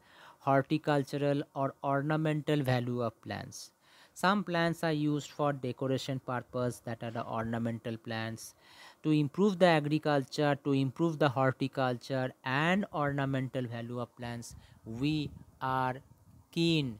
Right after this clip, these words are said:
to develop this type of introducing the genes into the plants. Second, we can use the plant as bioreactors. You know the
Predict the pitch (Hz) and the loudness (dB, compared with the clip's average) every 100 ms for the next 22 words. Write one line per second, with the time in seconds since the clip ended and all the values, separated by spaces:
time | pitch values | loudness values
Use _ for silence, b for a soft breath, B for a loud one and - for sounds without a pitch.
0 | - _ 139 127 120 107 - - 127 120 | -14 _ -2 0 -2 -4 -14 -4 -2 -2
1 | 123 135 127 113 123 - - 117 104 - | 0 0 0 -4 -4 -4 -6 -6 -6 -6
2 | 117 113 - b b b - 135 131 131 | -6 -6 -8 b b b -8 -4 -4 -4
3 | 127 127 - 131 120 120 113 143 151 - | -4 -4 -4 -6 -4 -6 -2 0 0 -4
4 | 120 113 107 104 110 98 - - - - | -8 -8 -10 -10 -8 -8 -8 -12 -16 -16
5 | - B B B B - 160 156 180 180 | -20 B B B B 2 4 4 4 4
6 | 190 185 165 143 170 165 170 165 165 147 | 4 2 0 2 0 0 0 2 2 2
7 | 170 190 147 147 151 - 147 147 156 156 | 4 2 0 -2 -2 -2 0 2 2 2
8 | 143 143 120 110 117 120 147 165 135 123 | 2 2 0 -4 0 4 8 8 6 -2
9 | 117 - 110 104 - - - b b b | -4 -10 -12 -12 -10 -14 -16 b b b
10 | 165 190 190 240 320 254 | 4 6 8 8 6 2